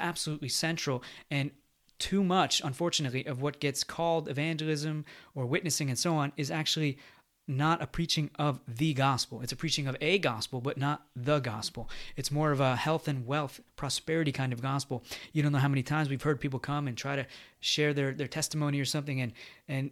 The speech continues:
they tell people, "Come to Jesus and your life will be better," or something like this. That's not the gospel. You come to Jesus because you stand condemned before a holy God. You're a sinner before a righteous and holy God, and he's gonna judge you. You come to him pleading for mercy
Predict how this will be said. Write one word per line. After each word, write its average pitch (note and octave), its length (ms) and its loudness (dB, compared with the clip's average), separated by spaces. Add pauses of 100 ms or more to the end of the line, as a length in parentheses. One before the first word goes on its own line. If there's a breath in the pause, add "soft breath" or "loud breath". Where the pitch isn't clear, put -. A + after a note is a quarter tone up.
they C3+ 200 2
tell D#3 220 2
people, C#3 320 0
"Come E3+ 220 -4
to E3 60 -4
Jesus D#3+ 360 -2
and C#3 180 -4
your C3+ 100 -2
life C#3 300 -4
will C#3+ 80 -4
be B2+ 160 -2
better," C#3 480 0 (340 loud breath)
or C#3 120 -2
something C3 320 0
like B2 140 -2
this. C#3 260 0 (280 loud breath)
That's E3+ 160 0
not C#3 120 4
the C3 80 -4
gospel. G#2+ 280 -6
You C#3 80 0
come F3 220 0
to D3+ 80 2
Jesus D3+ 280 -2
because B2+ 420 -2 (300 loud breath)
you C#3 140 -2
stand D3+ 360 0
condemned D3 480 0
before C3+ 300 -2
a B2 40 -2
holy C#3+ 240 -2
God. C#3+ 300 -4 (120)
You're C#3 140 0
a C3 60 2
sinner C#3 420 4
before C3+ 320 -4
a C#3 40 -2
righteous C#3 380 -4
and C#3 100 -4
holy D3 180 -4
God, C#3 200 -2
and C#3+ 40 -4
he's C3+ 160 -2
gonna C#3+ 160 -2
judge D#3+ 300 -4
you. A2 60 -4 (320 loud breath)
You D3 100 -4
come F3+ 220 0
to D#3 80 0
him D3+ 300 0 (380 soft breath)
pleading D#3+ 380 0
for C3 100 -4
mercy B2+ 540 0